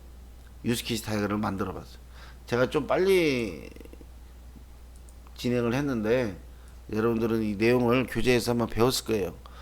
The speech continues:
그래서 거래 관리사, 액터가 거래, 거래 관리자, 거래자,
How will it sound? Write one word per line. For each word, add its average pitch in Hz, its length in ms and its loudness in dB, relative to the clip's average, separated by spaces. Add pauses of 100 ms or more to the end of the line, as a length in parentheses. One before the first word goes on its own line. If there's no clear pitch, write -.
(260)
그래서 - 200 -16
거래 101 540 4
관리사, 87 640 -6 (640)
액터가 104 600 -2 (360)
거래, 107 520 8 (260)
거래 104 340 8
관리자, 104 840 2 (420)
거래자, 98 640 6